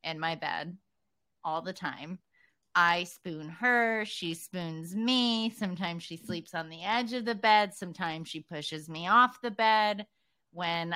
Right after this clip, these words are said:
I have had another body in the bed, sometimes she's right in the middle of us, so we don't touch at all. If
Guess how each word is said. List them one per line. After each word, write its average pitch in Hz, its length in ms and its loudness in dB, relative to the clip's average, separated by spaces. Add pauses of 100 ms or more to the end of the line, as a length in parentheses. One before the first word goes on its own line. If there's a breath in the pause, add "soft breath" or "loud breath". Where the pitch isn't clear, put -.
I 165 220 2
have 175 200 -6
had 170 500 4 (300 soft breath)
another 185 400 2
body 220 600 6
in 214 100 -6
the 220 180 -4
bed, 208 280 -2 (120)
sometimes 175 480 -10
she's 165 240 -14
right 170 240 -6
in 175 140 -10
the 165 60 -10
middle 240 440 2
of 220 140 4
us, 220 280 2
so 180 120 -2
we 151 160 -6
don't 143 180 -6 (100)
touch 240 300 0
at 233 80 -2
all. 214 460 4 (1500 soft breath)
If 285 200 8